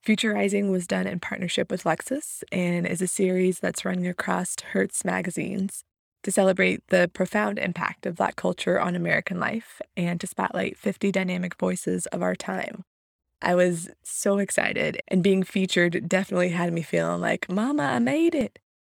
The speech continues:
And then it was even better to be featured alongside Kia Witherspoon, who you may remember from episode fourteen. And our feature is located under the Future is Joyful section, so I'll make sure to put some links to it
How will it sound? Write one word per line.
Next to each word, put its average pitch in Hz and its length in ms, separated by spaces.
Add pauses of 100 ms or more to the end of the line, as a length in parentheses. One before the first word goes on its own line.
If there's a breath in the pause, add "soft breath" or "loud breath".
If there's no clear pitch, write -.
And 190 140
then 185 80
it 180 80
was 175 140
even 185 260
better 180 320
to 180 120
be 175 100
featured 175 500
alongside 180 760
Kia 180 260
Witherspoon, 165 680 (400)
who - 100
you 190 120
may 170 140
remember 160 480
from 196 200
episode 165 400
fourteen. - 540 (560)
And 165 300
our 233 160
feature - 480 (180)
is 175 160
located 180 640
under 175 480
the 170 160
Future 202 460
is 185 160
Joyful 175 360
section, - 480
so - 120
I'll 190 60
make 185 120
sure 190 140
to 185 80
put 175 180
some 185 140
links 190 260
to - 140
it 170 100